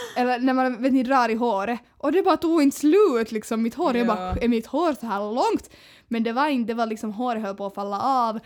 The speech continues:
Speaker 2: Och jag minns jag stod där i duschen och duschade ditt hår och det var så vitt att det var nästan som genomskinligt och det var vatten på det, vet
Speaker 1: Jag
Speaker 2: du?
Speaker 1: vet, det såg ut
Speaker 2: Det
Speaker 1: som
Speaker 2: var
Speaker 1: att jag var helt
Speaker 2: helt
Speaker 1: skallig
Speaker 2: vitt.
Speaker 1: typ och hade så här några hårstrån på huvudet.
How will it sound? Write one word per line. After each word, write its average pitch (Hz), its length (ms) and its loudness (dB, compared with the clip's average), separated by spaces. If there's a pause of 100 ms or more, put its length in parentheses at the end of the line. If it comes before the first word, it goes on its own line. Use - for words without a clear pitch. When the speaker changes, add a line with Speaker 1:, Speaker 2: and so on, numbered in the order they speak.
(160)
Speaker 2:
Och 208 100 -6
jag 196 100 -2
minns 220 140 -2
jag 226 100 -4
stod 220 200 -6
där 202 160 -2
i 196 40 -6
duschen 208 340 -6
och 190 80 -8
duschade 196 300 -8
ditt - 60 -16
hår 202 140 -8
och 190 80 -6
det 196 80 -4
var 196 120 -6
så 247 340 -6
vitt 185 340 -8
att 170 160 -8
det 180 80 -4
var 175 100 -4
nästan 185 300 -8
som 185 80 -10
genomskinligt 180 640 -6
och - 40 -6
det 160 60 -4
var 156 100 -4
vatten 165 460 -10
på 117 100 -14
det, 120 120 -14
vet - 180 -10
Speaker 1:
Jag 247 120 0
Speaker 2:
du? 240 60 2
Speaker 1:
vet, 208 160 -2
det 240 80 -4
såg 262 240 2
ut 277 80 0
Speaker 2:
Det 277 40 -2
Speaker 1:
som 247 100 0
Speaker 2:
var 226 60 0
Speaker 1:
att - 80 -6
jag 233 100 -2
var 226 60 -2
helt 220 220 -2
Speaker 2:
helt 180 140 -8
Speaker 1:
skallig 233 360 -2
Speaker 2:
vitt. 190 60 -6
Speaker 1:
typ 190 120 -6
och 226 60 -4
hade 208 160 -4
så 208 80 -8
här 196 200 -4
några 220 340 -2
hårstrån 202 380 -6
på 214 60 -4
huvudet. 240 300 -2